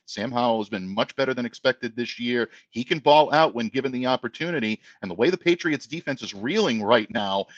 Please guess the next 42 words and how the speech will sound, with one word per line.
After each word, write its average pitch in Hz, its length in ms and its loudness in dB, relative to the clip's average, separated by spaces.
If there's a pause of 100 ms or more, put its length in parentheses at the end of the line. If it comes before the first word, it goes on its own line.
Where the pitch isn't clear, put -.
(180)
there's 170 180 6
a 170 40 4
lot 123 540 4
of, 135 320 0
um, 123 640 6
I 147 100 4
would 175 240 0
say, 139 540 2 (460)
confidence 151 640 2
that 139 260 6
could 175 180 0
be 156 100 -2
brewing 110 640 -2
with 117 140 -2
the 113 80 -12
Commanders 107 580 -4
right 110 240 -2
now 110 260 0
because 139 480 0
of 123 120 -2
the 110 60 -8
way 107 220 0
that 104 200 0
they 107 100 -2
could - 300 -6
possibly 117 500 -4
attack 113 320 -4
that 110 240 -2
defense. 113 480 -6 (240)
And 110 100 -2
then, 123 80 -2
of 117 100 -4
course, 117 340 -4
offensively, 107 880 0 (260)
Mac 123 180 0
Jones 127 200 -4
has 117 100 -12
had 123 160 0
his 127 160 -6
difficulty 120 580 -4
with 110 200 -10
pressure, 104 480 -2